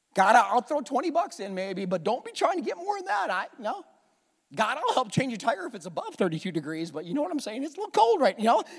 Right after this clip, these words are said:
It's just, I would nego-, it was just insane. And in some days, I still think insane things like that. God doesn't want your life to be separated into compartments. He doesn't.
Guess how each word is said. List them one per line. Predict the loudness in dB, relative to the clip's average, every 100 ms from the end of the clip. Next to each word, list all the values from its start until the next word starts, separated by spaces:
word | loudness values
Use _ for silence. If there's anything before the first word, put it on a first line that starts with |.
| -2
It's | 2
just, | 4 4
I | 4 4
would | 4 -2
nego-, | -2 6 6 6 -4 -12 -20 -20 -10
it | -2
was | 0
just | -2 -2
insane. | -4 -2 -2 -2 -2 -6 -14 _ _ _ _ _ _ _ _ _ _ _ _ _ _ _ _ -4
And | -2
in | 0
some | 0 0
days, | 2 0
I | -2
still | -4 -2 0 -2 -12 -10
think | -8 -8 -6
insane | -6 -4 -6 -6
things | -10 -10
like | -12 -14
that. | -18 -18 -20 _ _ _ _ _ _ _ _ _ _ _ _ _ -6
God | -4 -2
doesn't | -2 -6 -8
want | -6 -6 -6 -4
your | -6
life | -4 -10
to | -8
be | -10
separated | -8 -8 -6 -6 -6 -6
into | -8
compartments. | -10 -14 -10 -10 -10 -14 -18 _ _ _ _ _ _ _ _ _ _ _ _ _ _ _ -12
He | -8 -8
doesn't. | -6 -8 -8 -10 -16